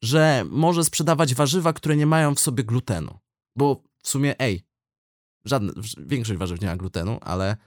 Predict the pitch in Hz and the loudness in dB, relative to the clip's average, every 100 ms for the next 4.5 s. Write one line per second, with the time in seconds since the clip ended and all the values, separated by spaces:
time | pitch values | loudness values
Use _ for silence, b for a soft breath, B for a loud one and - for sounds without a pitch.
0 | _ - 104 110 104 107 104 110 113 95 | _ -4 0 2 2 2 0 0 -2 -4
1 | 101 - - - 92 - 92 65 - 104 | -6 -6 -8 -10 -12 -10 -10 -10 -8 -10
2 | 127 _ _ _ _ _ - 170 113 - | -10 _ _ _ _ _ 0 2 2 -2
3 | - 190 170 170 156 - 160 131 143 147 | 0 2 2 0 0 -2 -2 0 0 0
4 | - 139 123 131 | -2 -2 2 2